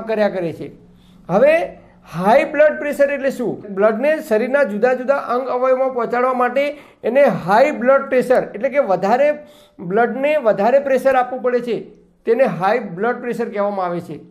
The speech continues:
તો આપણા હૃદયને બ્લડને પહોંચાડવા માટે હાઈ પ્રેશર આપવાની ક્યારે જરૂર પડે છે? આપણા શરીરની અંદર કોઈ કારણસર બ્લડની અંદર ગંદકી જમા થાય છે, બ્લડની અંદર ટોક્સિન જમા થાય છે, ત્યારે આપણું લોહી છે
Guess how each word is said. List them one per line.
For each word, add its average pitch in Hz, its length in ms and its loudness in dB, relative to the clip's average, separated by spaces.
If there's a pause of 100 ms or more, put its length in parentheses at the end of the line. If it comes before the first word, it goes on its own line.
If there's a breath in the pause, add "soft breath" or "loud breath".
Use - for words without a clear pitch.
(180)
તો 269 160 6
આપણા 294 480 4
હૃદયને 269 340 4 (380)
બ્લડને 226 420 4
પહોંચાડવા 226 540 2
માટે 226 200 2 (280)
હાઈ 220 260 2
પ્રેશર 262 320 0
આપવાની 262 380 -4
ક્યારે 233 320 2
જરૂર 214 260 -2
પડે 202 220 -2
છે? 147 100 -8 (480 loud breath)
આપણા 262 320 2
શરીરની 277 360 -2
અંદર 269 160 2 (140)
કોઈ 269 180 2
કારણસર 262 560 2
બ્લડની 214 400 2
અંદર 254 220 2 (100)
ગંદકી 220 460 -4
જમા 240 240 0
થાય 233 240 2
છે, 254 80 0 (160)
બ્લડની 220 340 0
અંદર 254 160 0
ટોક્સિન 233 500 -4
જમા 240 300 0
થાય 226 160 2
છે, 254 160 -2 (340 loud breath)
ત્યારે 233 300 4 (160)
આપણું 240 340 -2
લોહી 240 320 2
છે 262 140 -2